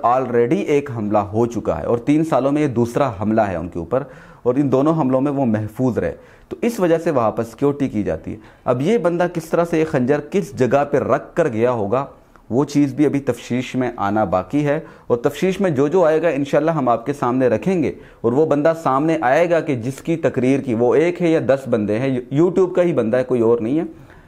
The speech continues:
तो उसकी, जिसकी तकरीर सुनकर ये बंदा जो है इस तरह से जुनून में आया है, जज्बात में आया और उसने फिर ये हरकत कर डाली है,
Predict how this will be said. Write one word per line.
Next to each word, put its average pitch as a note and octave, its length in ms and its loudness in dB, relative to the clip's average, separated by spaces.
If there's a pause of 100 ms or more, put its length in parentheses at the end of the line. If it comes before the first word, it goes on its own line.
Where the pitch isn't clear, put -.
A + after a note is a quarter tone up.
(300)
तो D3 60 0 (220)
उसकी, F3 340 0
जिसकी E3+ 360 -2
तकरीर D#3+ 400 2
सुनकर D#3+ 380 0
ये C#3+ 140 2
बंदा C3 360 2
जो A#2+ 160 0
है C#3 400 2
इस C#3 180 -10
तरह C3 140 2
से C3 180 -2
जुनून B2+ 360 2
में D3 120 0
आया G2 200 0
है, C3 180 0
जज्बात G#2 500 0
में G#2+ 80 -2
आया A2+ 120 0
और C3 60 0
उसने - 180 -10
फिर A#2 120 -6
ये A#2 120 0
हरकत G#2 320 -2
कर A2+ 140 0
डाली F#2+ 300 0
है, C#3 140 -2